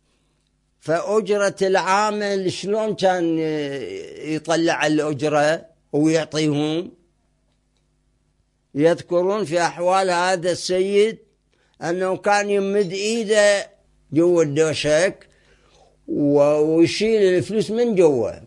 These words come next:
كل يوم بيومه، كل يوم بيومه ويجي هذا الرزق. يعني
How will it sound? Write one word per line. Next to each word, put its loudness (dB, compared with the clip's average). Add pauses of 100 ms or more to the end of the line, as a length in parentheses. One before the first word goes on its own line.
(160)
كل 2
يوم 4
بيومه، -2 (760)
كل 2
يوم 0
بيومه -4
ويجي 0
هذا -14
الرزق. -20 (1500)
يعني -2